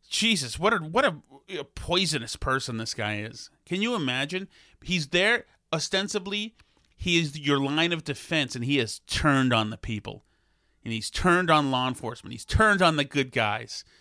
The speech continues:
And he's disgusted by the federal overreach, the federal people filling the void. No, your job,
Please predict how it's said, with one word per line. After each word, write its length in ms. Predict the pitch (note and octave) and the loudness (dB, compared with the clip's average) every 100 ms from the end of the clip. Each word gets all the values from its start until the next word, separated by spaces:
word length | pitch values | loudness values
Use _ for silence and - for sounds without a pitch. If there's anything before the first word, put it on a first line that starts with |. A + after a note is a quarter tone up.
| _ _ _ _ _ - | _ _ _ _ _ -8
And 140 | C3 | -2
he's 200 | B2+ A2+ | -2 -2
disgusted 760 | - B2+ - - E3 A#2+ C3+ B2 | -6 -4 -4 2 2 2 -4 0
by 160 | B2 | 2
the 80 | A2+ | 2
federal 540 | - C3 A#2+ A2+ A#2+ _ - | -2 -2 0 -2 -4 _ 4
overreach, 920 | F#3 G3 D#3+ D3 B2+ A2+ - - - _ _ _ | 6 6 4 0 0 -6 -8 -12 -12 _ _ _
the 60 | C#3+ | -10
federal 280 | - E3+ D#3 | 2 4 4
people 260 | C#3+ C#3 | 0 -6
filling 400 | C3 - F#3+ F#3 | -8 -2 0 2
the 60 | E3+ | 0
void. 280 | D3 D3+ B2 _ - _ - | 4 2 2 _ -20 _ -8
No, 440 | F3 F3+ D3 A2 C3+ | 4 8 8 6 -2
your 340 | D3 F3 A#3 | 2 4 4
job, 520 | A3 G#3 F#3+ D#3+ E3 | 4 4 6 6 4